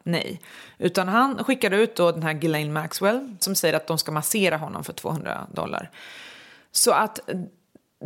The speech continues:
där har du liksom mekanismerna. Sen är frågan så här, vilka är det då som blir lockade av ett sånt erbjudande? Jo, det är klart att det är ju inte kanske direktörens barn, för de har ju tvåhundra dollar ändå,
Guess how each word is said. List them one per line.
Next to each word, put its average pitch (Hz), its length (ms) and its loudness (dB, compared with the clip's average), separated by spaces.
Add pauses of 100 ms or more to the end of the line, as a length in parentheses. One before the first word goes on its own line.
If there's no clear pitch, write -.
(180)
där 262 360 4
har 202 240 4
du 185 120 4
liksom 180 280 2
mekanismerna. 196 540 0
Sen 240 220 2
är 226 60 2
frågan 180 300 2
så 170 100 -2
här, 160 80 -2
vilka 202 340 2
är 196 180 4
det 185 60 0
då 180 240 4
som 175 180 0
blir 180 120 4
lockade 226 460 4
av 165 360 2
ett 160 340 -2
sånt 160 220 0
erbjudande? 185 580 4
Jo, 190 180 4
det 233 100 4
är 254 80 2
klart 160 260 2
att - 220 -2
det 175 100 2
är 175 60 4
ju 170 80 2
inte 170 200 0
kanske 165 560 2 (500)
direktörens 175 800 2
barn, 160 300 -2
för 175 100 -2
de 170 120 0
har 170 140 2
ju 156 60 -4
tvåhundra 151 360 0
dollar 151 260 0
ändå, 151 440 2